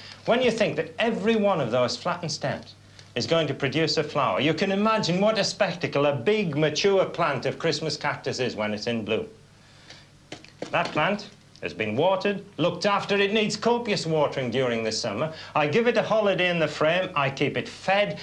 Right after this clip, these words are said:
and then you get the sheen of good health on the leaves. That's what...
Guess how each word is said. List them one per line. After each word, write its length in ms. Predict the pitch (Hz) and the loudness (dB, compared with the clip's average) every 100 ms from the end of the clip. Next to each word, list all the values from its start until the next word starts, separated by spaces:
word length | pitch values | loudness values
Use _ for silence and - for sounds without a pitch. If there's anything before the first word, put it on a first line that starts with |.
| - - | -8 -4
and 140 | 123 | 0
then 140 | 156 | 0
you 80 | 135 | 0
get 200 | 127 120 | 0 -2
the 60 | - | -2
sheen 580 | - - 196 220 214 190 | -2 0 0 2 2 2
of 160 | 151 | 0
good 200 | 156 165 | 0 -2
health 340 | - 127 113 120 | 0 -2 -2 -4
on 140 | 110 | -4
the 100 | 107 | -4
leaves. 380 | 110 107 95 - | -2 -2 -4 -2
That's 280 | 185 - - | -4 -4 -2
what... 300 | 139 135 | 0 0